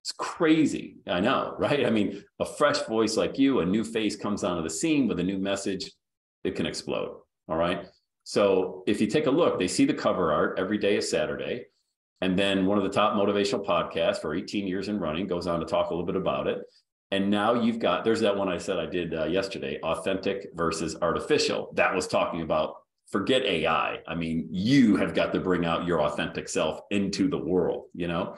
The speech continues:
So people are gonna click on the cover art, they'll sample the episode, they'll, they'll hit play, they'll listen to a few minutes of it. Th-, if they like it, then they subscribe to it,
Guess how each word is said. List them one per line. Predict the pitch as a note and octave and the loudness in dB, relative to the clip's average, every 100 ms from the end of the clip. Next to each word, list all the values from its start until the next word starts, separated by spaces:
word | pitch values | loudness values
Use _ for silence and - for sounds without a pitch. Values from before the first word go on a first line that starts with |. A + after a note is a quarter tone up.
| - _ _ _ | -18 _ _ _
So | - | -2
people | F#3+ A#3 A#3 | 2 2 2
are | |
gonna | F#3+ D3 | 2 0
click | - D3+ | 0 2
on | C3+ | 2
the | B2+ | 2
cover | - A2 G2 | 2 2 4
art, | F2 F#2+ - - | 4 4 2 0
they'll | G#2 | 2
sample | G2+ - A2+ A#2 C3+ | 2 2 -2 0 0
the | B2+ | 2
episode, | F2+ D#2 - D#2+ D#2 A#2+ | 2 -2 -4 -4 -2 -2
they'll, | G2+ F#2 - | -2 -4 -4
they'll | G2+ G2 | 0 2
hit | - - | 2 -2
play, | F2 D2+ F#2+ | 0 2 2
they'll | G#2 F#2 | 2 2
listen | G#2 G#2 | 0 -2
to | G2 | -6
a | |
few | F2+ F#2+ | -4 -4
minutes | D#2+ D2+ D2+ | -2 -4 -4
of | D2+ | -2
it. | G#2 - - | -2 -4 -2
Th-, | G#2+ - | -2 0
if | A2 | 2
they | G2 | 2
like | F2+ - - | 2 2 2
it, | D#3+ - - _ _ _ - | 0 0 -6 _ _ _ 0
then | A2 | 2
they | C3+ | 4
subscribe | C#3 C#3 - D3+ D#4+ | 2 -2 -2 0 -2
to | - - | -4 -4
it, | - | -6